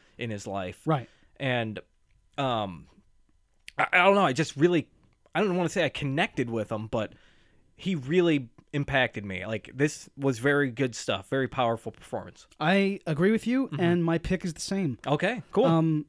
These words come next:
Speaker 2: everything you just said about, like, him being so raw and so kind of unguarded in his performance
Speaker 1: Mm-hmm.
Speaker 2: and making that tragedy come alive, he's portraying a seriously broken man, and yet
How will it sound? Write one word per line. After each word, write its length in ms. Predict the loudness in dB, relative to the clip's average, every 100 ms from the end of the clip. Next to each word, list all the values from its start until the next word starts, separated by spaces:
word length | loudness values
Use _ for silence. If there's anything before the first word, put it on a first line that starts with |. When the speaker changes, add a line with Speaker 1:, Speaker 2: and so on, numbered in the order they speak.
| _
Speaker 2:
everything 300 | 2 4 6
you 120 | 6
just 200 | 4 0
said 200 | 2 2
about, 300 | 2 0 0
like, 180 | -2 -4
him 360 | 0 2 2 -2 -8 -20 0
being 240 | 4 4
so 260 | 4 4 4
raw 580 | 4 4 4 4 0 -6 -4
and 160 | -2 2
so 200 | 2 4
kind 240 | 4 2
of 100 | 2 2
unguarded 760 | 4 4 4 4 4 2 -2 -8 _ _
in 80 | 2
his 120 | 2
performance 680 | 0 0 2 2 2 -2 -6 -8
Speaker 1:
Mm-hmm. 240 | -6 -4 0
Speaker 2:
and 180 | 2 2
making 440 | 2 2 2 0 0
that 260 | 0 2 0
tragedy 500 | -2 0 0 2 0
come 240 | 2 0
alive, 540 | 2 2 2 0 -2 -10 _ _ _ _ _ _ _
he's 240 | -2 0 2
portraying 680 | 0 2 2 4 2 0 -4 -4
a 60 |
seriously 640 | -2 0 0 2 2 2 0
broken 580 | 0 4 4 4 0 2
man, 460 | 0 0 -4 -8 -12 _ _ -4
and 180 | 0 2
yet 280 | 4 2